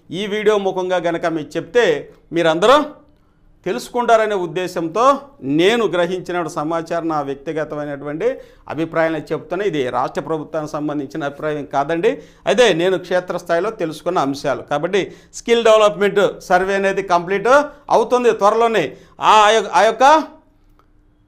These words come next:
సర్వే ప్రకారంగా మనకి వాలంటరీ వ్యవస్థను కూడా నిర్మిస్తారు. వాలంటరీ వ్యవస్థ కూడా నోటిఫికేషన్ అనేది ఖచ్చితంగా వస్తుంది. రాష్ట్ర ప్రభుత్వం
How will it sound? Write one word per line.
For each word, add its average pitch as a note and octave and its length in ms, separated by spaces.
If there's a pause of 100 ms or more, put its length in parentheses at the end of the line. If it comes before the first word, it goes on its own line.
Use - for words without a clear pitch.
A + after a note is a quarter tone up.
(840)
సర్వే G#3+ 380
ప్రకారంగా A#3 800 (100)
మనకి G3+ 640 (480)
వాలంటరీ A3 460
వ్యవస్థను G3+ 440
కూడా B3 320 (840)
నిర్మిస్తారు. F3+ 1000
వాలంటరీ F3+ 440
వ్యవస్థ F3 340
కూడా F3+ 380 (160)
నోటిఫికేషన్ E3+ 520
అనేది E3 220
ఖచ్చితంగా E3 540
వస్తుంది. B2+ 640 (1500)
రాష్ట్ర C#3 380
ప్రభుత్వం D3 560